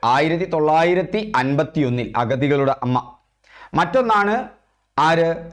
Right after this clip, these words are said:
ലാറി ബേക്കർ. ആയിരത്തി തൊള്ളായിരത്തി എൺപത്തൊമ്പതിൽ ചിരകാല അധിവാസം മൂലം പൗരത്വം കിട്ടിയ ആളാണ്. മറ്റൊന്ന് പ്രാദേശിക സംയോജനം വഴിയുള്ള പൗരത്വം. ഇന്ത്യൻ യൂണിയനിലേക്ക് ഏതെങ്കിലും പ്രദേശം ചേർന്നാൽ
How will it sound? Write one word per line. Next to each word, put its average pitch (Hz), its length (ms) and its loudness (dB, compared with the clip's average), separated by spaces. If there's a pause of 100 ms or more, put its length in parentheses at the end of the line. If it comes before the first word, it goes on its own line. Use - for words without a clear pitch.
(100)
ലാറി 156 380 2
ബേക്കർ. 160 500 0 (220)
ആയിരത്തി 156 380 0
തൊള്ളായിരത്തി 175 680 -2
എൺപത്തൊമ്പതിൽ 151 840 -4 (120)
ചിരകാല 151 680 0 (320)
അധിവാസം 143 600 0
മൂലം 139 480 -4
പൗരത്വം 127 440 -2
കിട്ടിയ 113 300 -2 (100)
ആളാണ്. 120 580 -2 (520)
മറ്റൊന്ന് 220 400 0
പ്രാദേശിക 196 920 0
സംയോജനം 175 600 0
വഴിയുള്ള 139 300 0
പൗരത്വം. 120 520 -4
ഇന്ത്യൻ 131 280 0
യൂണിയനിലേക്ക് 151 640 0
ഏതെങ്കിലും 143 440 -2
പ്രദേശം 131 420 -4
ചേർന്നാൽ 160 400 0